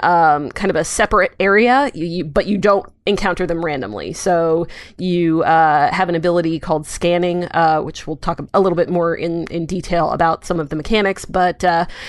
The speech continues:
what that amounts to is you can see the enemies on your screen and choose, uh, for the most part, uh, with some exceptions, when you're going to fight and, and where you're going to fight. Uh,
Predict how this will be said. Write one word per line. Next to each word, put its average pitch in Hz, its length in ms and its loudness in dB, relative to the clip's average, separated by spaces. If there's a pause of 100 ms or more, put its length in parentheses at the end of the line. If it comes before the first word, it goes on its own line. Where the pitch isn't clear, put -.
(140)
what 196 300 2 (120)
that 185 460 2
amounts 190 400 2
to 180 260 4
is 165 380 0
you 170 300 -4
can 165 180 -4
see 190 580 -4
the 160 560 -4
enemies 175 440 -2
on 196 240 2
your 160 120 -6
screen 160 460 -6
and 156 380 -6
choose, 160 640 -6 (180)
uh, 156 220 -2
for 233 220 0
the - 40 -8
most 165 220 -6
part, 170 340 -4 (300)
uh, 156 240 2
with 160 100 -4
some 156 200 -2
exceptions, 165 680 -4
when 170 300 0
you're 165 100 -2
going 160 220 -2
to - 60 -16
fight 156 340 -2
and, 151 380 -6
and 151 180 -6
where 160 160 -2
you're 156 140 -6
going 151 160 -4
to 151 40 -8
fight. 160 380 -4 (320)
Uh, 160 460 -2